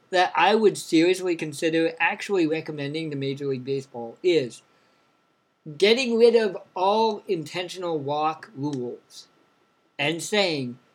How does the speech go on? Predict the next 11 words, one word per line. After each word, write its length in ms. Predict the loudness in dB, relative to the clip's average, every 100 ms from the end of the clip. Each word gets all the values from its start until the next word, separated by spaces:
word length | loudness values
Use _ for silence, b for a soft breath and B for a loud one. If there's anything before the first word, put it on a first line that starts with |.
| _ _ _ _
if 380 | 8 8 8 0 _ -6
a 200 | -2 0
batter 600 | -2 -4 0 0 2 4
gets 400 | 4 2 -2 -4
walked 800 | -10 -4 0 2 0 -8 _ _ -20 _ _ _ -4
on 400 | 0 2 0 -4
four 440 | -8 0 4 4
pitches, 720 | 2 -2 -2 0 -2 -2 -8 -16 _ _ _ 0
it's 200 | 0 2
a 60 |
double. 500 | -6 -4 -4 -4 -10